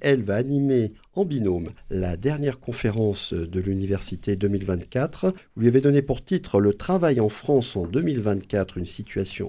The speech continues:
ambiguë et contrastée. Que cache-t-elle ? Donc c'est à dix-neuf heures trente. Vous la co-animez avec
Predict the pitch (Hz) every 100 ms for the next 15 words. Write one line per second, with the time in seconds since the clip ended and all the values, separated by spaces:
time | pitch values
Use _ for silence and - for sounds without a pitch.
0 | - 202 208 143 135 107 135 - - 92
1 | - 135 - 98 - 85 - _ _ 214
2 | 208 98 - - 120 185 220 - - -
3 | - - 87 85 107 120 110 98 - -
4 | 165 202 - - - - 107 101 175 160
5 | 143 139 151 - 98 107 104